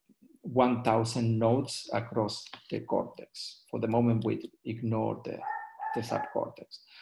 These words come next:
So these are the first results where we see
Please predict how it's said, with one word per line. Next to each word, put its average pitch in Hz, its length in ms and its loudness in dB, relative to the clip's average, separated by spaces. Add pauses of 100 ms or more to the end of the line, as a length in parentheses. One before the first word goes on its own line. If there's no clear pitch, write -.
(200)
So - 140 2
these 165 220 8
are 160 140 10
the 127 160 6
first - 340 2
results 165 720 6 (360)
where 120 180 6
we 117 180 4
see 117 640 4